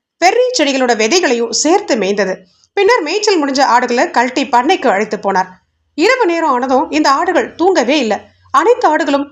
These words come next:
உற்சாகமா கத்திக்கிட்டும் அங்கும் இங்கும் உலவிக்கிட்டே இருந்தன. இது கவனித்த கல்டி, ஆடுகள் பெர்ரி விதைகளை சாப்பிட்ட பின்புதான் இவ்வாறு இருக்கின்றன அப்படிங்கறது தெரிஞ்சுக்கிட்டார். கல்டி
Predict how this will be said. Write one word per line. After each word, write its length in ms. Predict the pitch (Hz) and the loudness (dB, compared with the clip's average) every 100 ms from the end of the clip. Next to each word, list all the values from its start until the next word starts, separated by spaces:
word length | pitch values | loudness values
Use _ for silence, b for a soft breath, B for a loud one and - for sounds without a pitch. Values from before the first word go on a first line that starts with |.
| - | -2
உற்சாகமா 600 | 294 302 480 277 240 240 | -2 2 2 2 -2 -2
கத்திக்கிட்டும் 520 | 269 262 285 226 226 | -2 -2 -4 -2 0
அங்கும் 340 | 226 302 403 | 0 0 0
இங்கும் 360 | 254 220 233 208 | 0 0 0 2
உலவிக்கிட்டே 440 | 330 359 254 226 | 0 0 -2 0
இருந்தன. 360 | 294 196 190 180 b b _ | 0 -2 -4 -6 b b _
இது 140 | 403 440 | -2 2
கவனித்த 400 | 370 453 480 370 | 2 2 0 0
கல்டி, 540 | 269 262 294 339 - | 0 0 -2 -4 -4
ஆடுகள் 520 | - 302 440 403 240 | 2 2 4 2 0
பெர்ரி 280 | 247 339 453 | 2 2 2
விதைகளை 320 | 427 320 285 262 | 2 0 0 0
சாப்பிட்ட 400 | 277 294 294 269 | 0 0 -2 -2
பின்புதான் 420 | 262 262 269 247 | -2 0 0 2
இவ்வாறு 400 | 285 311 339 294 | 0 0 0 0
இருக்கின்றன 460 | 254 254 226 220 220 | -4 -2 0 0 -2
அப்படிங்கறது 460 | 285 277 190 349 427 | -2 0 0 -2 0
தெரிஞ்சுக்கிட்டார். 440 | 240 196 190 196 - b b b - | -2 -2 -2 -4 -4 b b b -2
கல்டி 320 | 339 466 | 0 4